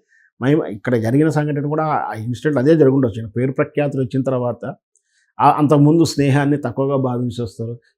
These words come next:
ఇంకా మంచి వాళ్ళ కోసం వెయిట్ చేస్తున్నాడేమో. So అట్లాంటి సందర్భం కూడా జరిగి ఉండొచ్చు. So ధురంధర్కి కానీ ఈ, ఈ సంఘటన కానీ ఏమంటే సంబంధం ఉండదు.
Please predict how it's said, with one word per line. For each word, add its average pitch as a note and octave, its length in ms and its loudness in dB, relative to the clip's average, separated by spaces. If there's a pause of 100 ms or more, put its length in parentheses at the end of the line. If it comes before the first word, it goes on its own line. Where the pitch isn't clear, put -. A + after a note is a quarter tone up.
ఇంకా C3 200 4
మంచి C#3 260 2
వాళ్ళ C#3+ 160 2
కోసం C3 240 0
వెయిట్ B2 260 -4
చేస్తున్నాడేమో. A2+ 760 -4 (300)
So E3 60 2
అట్లాంటి D3+ 480 0
సందర్భం C3+ 220 2
కూడా D3+ 140 0
జరిగి C3+ 200 2
ఉండొచ్చు. A#2+ 360 0 (300)
So A#2 200 -10
ధురంధర్కి C#3+ 500 4
కానీ C#3+ 220 0 (160)
ఈ, B2+ 220 -6 (100)
ఈ C#3 180 0
సంఘటన C3+ 420 0
కానీ D#3+ 180 -6
ఏమంటే C3+ 220 -6
సంబంధం C3 480 -2
ఉండదు. C3 300 -2